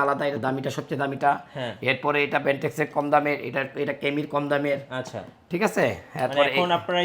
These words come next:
Speaker 2: স্ক্রিনশট
Speaker 1: হ্যাঁ,
Speaker 2: নেন,
Speaker 1: এখন
Speaker 2: সবগুলো
Speaker 1: স্ক্রিনশট
Speaker 2: একসাথে
Speaker 1: দেখেন,
Speaker 2: রাখছেন ভাই।
Speaker 1: একসাথে আমি দেখে দিচ্ছি।
Speaker 2: হ্যাঁ।
Speaker 1: আপনারা দেখে নেন।
Speaker 2: একটু দামগুলা বলে দেন
Speaker 1: হ্যাঁ,
Speaker 2: তো
Speaker 1: দাম
Speaker 2: একটা
Speaker 1: দিয়ে
Speaker 2: একটা
Speaker 1: দিই।
Speaker 2: করে।
Speaker 1: এটা হলো তিনশো পঞ্চাশ।
Speaker 2: আচ্ছা।
Speaker 1: এ, কি বলে, এটা চারশো পঞ্চাশ।
Speaker 2: আচ্ছা।
Speaker 1: আচ্ছা, তিনশো পঞ্চাশ বলছি, তিনশো পঞ্চাশই, আলাদা ব্যাটারি।
Speaker 2: ওকে।
Speaker 1: মুখটা বের হয়ে গেছে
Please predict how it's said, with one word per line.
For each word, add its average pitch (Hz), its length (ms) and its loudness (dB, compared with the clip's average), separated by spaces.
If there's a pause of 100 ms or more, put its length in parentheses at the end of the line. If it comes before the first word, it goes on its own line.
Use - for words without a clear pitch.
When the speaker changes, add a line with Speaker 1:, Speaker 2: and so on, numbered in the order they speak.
Speaker 2:
স্ক্রিনশট 180 360 -2
Speaker 1:
হ্যাঁ, 151 120 6
Speaker 2:
নেন, 139 140 6
Speaker 1:
এখন 165 100 6
Speaker 2:
সবগুলো 175 260 6
Speaker 1:
স্ক্রিনশট 170 220 4
Speaker 2:
একসাথে 156 140 6
Speaker 1:
দেখেন, 151 60 8
Speaker 2:
রাখছেন 165 180 4
ভাই। 160 100 8
Speaker 1:
একসাথে 160 320 2
আমি 156 160 2
দেখে 160 220 4
দিচ্ছি। 170 240 0 (180)
Speaker 2:
হ্যাঁ। 110 140 -4 (200)
Speaker 1:
আপনারা 151 400 0
দেখে 147 200 4
নেন। 117 120 2 (200)
Speaker 2:
একটু 165 180 -8
দামগুলা 165 300 2
বলে 170 120 2
দেন 170 80 6
Speaker 1:
হ্যাঁ, 165 140 4
Speaker 2:
তো 165 60 4
Speaker 1:
দাম 147 120 12
Speaker 2:
একটা 156 60 4
Speaker 1:
দিয়ে 151 100 6
Speaker 2:
একটা 151 100 2
Speaker 1:
দিই। 170 100 2
Speaker 2:
করে। 151 80 0
Speaker 1:
এটা - 120 0
হলো 160 180 6
তিনশো 165 220 6 (100)
পঞ্চাশ। 156 320 6 (280)
Speaker 2:
আচ্ছা। 123 220 -6 (260)
Speaker 1:
এ, - 40 -2 (200)
কি 226 120 2
বলে, 156 160 6
এটা 165 180 2
চারশো 160 300 2
পঞ্চাশ। 147 360 6
Speaker 2:
আচ্ছা। 127 220 2
Speaker 1:
আচ্ছা, 190 240 8
তিনশো 233 280 8
পঞ্চাশ 240 300 8
বলছি, 240 140 8 (100)
তিনশো 233 240 6
পঞ্চাশই, 214 440 8 (120)
আলাদা 196 240 12
ব্যাটারি। 175 300 10 (220)
Speaker 2:
ওকে। 139 220 -6
Speaker 1:
মুখটা 208 260 8
বের 214 160 12
হয়ে 220 140 12
গেছে 196 140 10